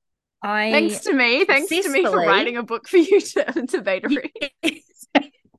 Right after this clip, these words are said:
Speaker 1: Thank you for doing that, 'cause otherwise I would have failed my goal.
Speaker 2: <laughs>
Speaker 1: Um, so,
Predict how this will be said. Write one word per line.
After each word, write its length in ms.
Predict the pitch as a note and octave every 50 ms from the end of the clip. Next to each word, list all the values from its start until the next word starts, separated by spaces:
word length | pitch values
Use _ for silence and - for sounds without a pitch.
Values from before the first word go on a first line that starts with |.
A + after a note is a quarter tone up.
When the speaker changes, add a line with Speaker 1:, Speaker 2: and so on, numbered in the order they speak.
| _ _ - - - - _ _ -
Speaker 1:
Thank 240 | D#4 D4+ C#4 A#3+ -
you 160 | A#3 F3 D#3+
for 100 | E3 -
doing 240 | F#3+ G3 F#3 F#3+ F#3+
that, 220 | F3+ D#3 D3 -
'cause 120 | - A#3+ A#3
otherwise 280 | A3+ G#3 G#3+ G#3 G#3+
I 60 | G#3
would 100 | F#3 F#3+
have 100 | F#3 E3+
failed 420 | - _ - G3+ F#3 G3 G3+ G3+ F3+
my 120 | F#3+ F3+
goal. 500 | E3 - C#3+ D3 D#3 E3 G3 G4+ A#4 - _ -
Speaker 2:
<laughs> 760 | A4+ A#4 - - G#4 - - G#4+ - - - - - - - -
Speaker 1:
Um, 520 | G3+ F#3+ F3+ F3+ F3+ F3+ E3+ F3 E3 E3 - _ _ _ _ _ _ _ _ _ _ _ - - _ _ _ _ _ _ _ _ _ _ -
so, 600 | - - - E3+ E3+ F3 E3+ E3+ E3 D#3+ D#3